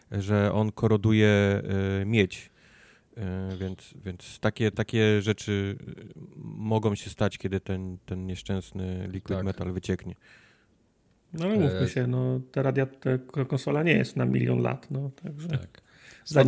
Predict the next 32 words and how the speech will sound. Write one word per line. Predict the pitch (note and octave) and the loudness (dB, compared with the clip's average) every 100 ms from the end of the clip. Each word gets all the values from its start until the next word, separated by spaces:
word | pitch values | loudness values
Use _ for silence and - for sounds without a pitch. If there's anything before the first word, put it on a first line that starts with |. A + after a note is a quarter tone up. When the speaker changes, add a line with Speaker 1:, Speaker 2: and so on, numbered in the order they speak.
| C3+ | 6
Speaker 2:
Spadek | |
Speaker 3:
ci | C#3+ | 6
s-, | C3 | 4
Speaker 2:
temperatury | C3 B2+ B2+ C3+ | 4 4 6 6
Speaker 3:
zanim | C3 | 6
ci | C3 | 6
Speaker 2:
około | C3+ B2+ | 6 6
Speaker 3:
skoroduje. | C3 C3+ C3 | 6 8 8
Speaker 2:
trzech | C3 | 6
do | C3+ | 4
pięciu | A#2+ A#2+ | 0 -2
stopni | - B2 A#2 G#2+ | -2 -2 0 -4
w | |
stresie, | - C3+ D3 C#3+ | -2 0 2 2
jak | B2 A#2 | 0 -2
już | A#2 | -4
się | B2 | -2
nagrzeje, | A2+ G#2+ A#2 C3 B2+ A2+ - _ _ _ _ _ | 0 0 2 4 2 0 -10 _ _ _ _ _
no | B2+ | -2
bo | A#2+ | -2
to | A#2+ A#2 | -2 -2
kupa. | B2+ A#2+ B2 B2 - - _ _ - | -2 2 2 2 -6 -20 _ _ -2
Y, | A2+ | 2
znaczy, | B2 C3 C3+ | 4 4 4
jak | C3+ C3+ | 4 4
już | C#3+ | 0
się | - | 2
nagrzeje, | C3 B2 C#3+ C#3 | 2 4 4 4
no | B2+ B2 | 2 -2
to, | A#2+ A#2+ A2 | -2 -2 0
to | A2+ | -4
kupa. | - F#2 F2+ | -6 -8 -8